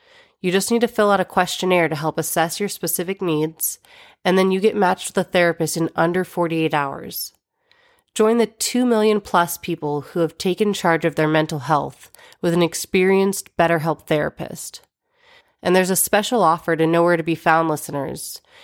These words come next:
You'll get ten percent off of your first month, but only if you go through the link or type in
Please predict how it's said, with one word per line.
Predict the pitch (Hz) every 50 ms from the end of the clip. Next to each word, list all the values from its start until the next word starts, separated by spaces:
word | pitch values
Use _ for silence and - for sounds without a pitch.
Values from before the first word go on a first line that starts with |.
| - - _
You'll | - 190 185
get | 233 - - - -
ten | - - 196 196 208 202
percent | - 226 208 - 220 208 202
off | 180 170 175 - 180
of | 160
your | 160 156
first | - - 180 170 165 - -
month, | 170 151 151 160 185 - - - - - _ - - - - -
but | 180 - - -
only | 185 196 208 220 233
if | 226 220 -
you | 226 196
go | - 190 180 180
through | - - 190
the | 165 180 175
link | 156 156 160 160 170 208 - - - - _ _ -
or | - 170
type | - - - - 196 196 196 -
in | 190 185 180 175 175 175 170